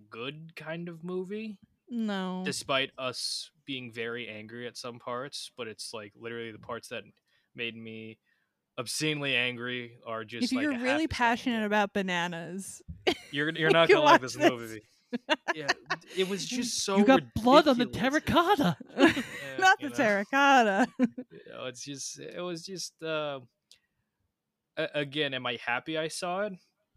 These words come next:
Speaker 1: I don't know if I'll go that far, but now
Speaker 2: I,
Speaker 1: my
Speaker 2: I
Speaker 1: cur-,
Speaker 2: wouldn't either.
Speaker 1: m-, m-, my curiosity has peaked, you know. Uh, I don't think, uh, if I'll see this movie again anytime soon.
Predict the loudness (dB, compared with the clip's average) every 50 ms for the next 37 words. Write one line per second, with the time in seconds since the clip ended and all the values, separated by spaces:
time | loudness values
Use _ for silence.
0 | _ _ _ _ -12 -10 -8 -6 -2 0 0 0 0 -2 -4 -6 -6 -8 -8 -6
1 | -4 -4 -4 -4 -6 -8 -14 -14 -14 -12 -8 -8 -8 -8 -8 -8 -8 -6 -2 2
2 | 2 4 4 4 2 0 0 -2 -2 -2 -4 -4 -6 -8 -10 -10 -8 -4 -4 -2
3 | -2 -2 -4 -6 -8 -10 -12 -14 -14 -14 -14 -14 -10 -6 -4 -4 -4 -6 -6 -6
4 | -6 -2 0 2 2 2 0 -2 -6 -8 -6 -6 -4 -6 -6 -6 -6 -6 -6 -6
5 | -8 -12 -14 -14 -12 -12 -12 -12 -14 -16 -16 -16 _ -18 -16 -16 -16 -16 -18 -18
6 | -20 _ _ _ -18 -18 -16 -16 -16 -16 -16 -18 -20 _ _ _ _ _ _ _
7 | _ _ _ _ _ _ _ _ -4 -4 -4 -4 -8 -8 -8 -8 -8 -8 -10 -14
8 | _ _ -14 -14 -10 -8 -8 -8 -8 -8 -14 -20 -20 -20 -20 _ _ _ _ _
9 | _ -20 -20 -20 -20 _ _ _ _ _ _ -6 -6 -6 -6 -8 -6 -4 -4 -4
10 | -4 -6 -8 -10 -10 -8 -10 -10 -10 -10 -8 -8 -8 -8 -6 -4 -4 -4 -4 -4
11 | -8 -8 -10 -10 -10 -10 -10 -10 -10 -12 -12 -12 -12 -14 -16 -16 -16 -18 -20